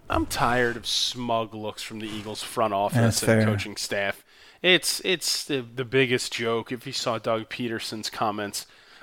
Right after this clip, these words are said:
Speaker 1: um, yesterday about how, "Well, we just didn't have the reps in the offseason and we're still struggling." It's like, "Doug, nobody did.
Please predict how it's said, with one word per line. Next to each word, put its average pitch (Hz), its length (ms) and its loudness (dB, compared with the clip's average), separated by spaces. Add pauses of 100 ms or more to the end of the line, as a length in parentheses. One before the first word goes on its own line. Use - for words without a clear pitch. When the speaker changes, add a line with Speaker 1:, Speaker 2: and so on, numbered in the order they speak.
Speaker 1:
um, 101 540 -2 (100)
yesterday 110 760 0
about 107 380 0
how, 110 180 -2
"Well, 117 180 0
we 123 100 0
just 127 220 0
didn't 131 200 2
have 120 160 0
the 117 100 -2
reps 113 400 2
in 120 60 -6
the 110 80 -2
offseason 110 680 -2
and 104 100 -8
we're 101 60 -8
still 117 260 -4
struggling." 123 400 -2
It's 127 100 -6
like, 156 120 2
"Doug, 151 220 10
nobody 131 340 4
did. 98 260 -4